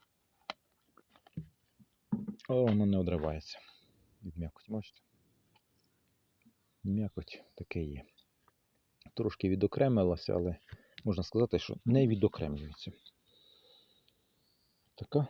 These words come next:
диплоїдна слива Early Queen. Така крас-, красуня.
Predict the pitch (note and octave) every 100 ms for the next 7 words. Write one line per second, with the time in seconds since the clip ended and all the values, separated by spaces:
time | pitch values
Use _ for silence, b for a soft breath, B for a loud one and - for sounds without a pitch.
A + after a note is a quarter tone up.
0 | - F#2+ - G2 A2+ F#2+ F2+ - - A#2
1 | C3 C#3+ C#3+ _ _ _ _ _ _ _
2 | _ - G2 G2 G#2+ A2+ A#2 _ _ _
3 | _ _ - D2 D2+ C#2 - _ _ _
4 | _ _ _ _ _ - - - G2 -
5 | - - B2 - D#2+ C#2+